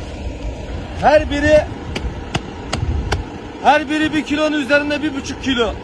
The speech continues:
Altı tane kasaya girmiyor. Adam gelmiş, bu marulun tanesine iki T L para veriyor, iki T L.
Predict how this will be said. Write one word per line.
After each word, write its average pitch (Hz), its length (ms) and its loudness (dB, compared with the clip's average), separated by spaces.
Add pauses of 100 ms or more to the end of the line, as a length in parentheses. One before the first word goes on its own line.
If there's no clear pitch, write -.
(720)
Altı 254 340 4
tane 294 280 4
kasaya 294 380 4
girmiyor. 285 540 0 (1300)
Adam 277 480 4
gelmiş, 320 580 4 (880)
bu 311 140 0
marulun 311 580 2
tanesine 311 880 4 (600)
iki 311 280 -2
T 302 280 4
L 330 200 6
para 302 320 6
veriyor, 277 340 0
iki 247 280 -6
T 285 160 0
L. 254 360 4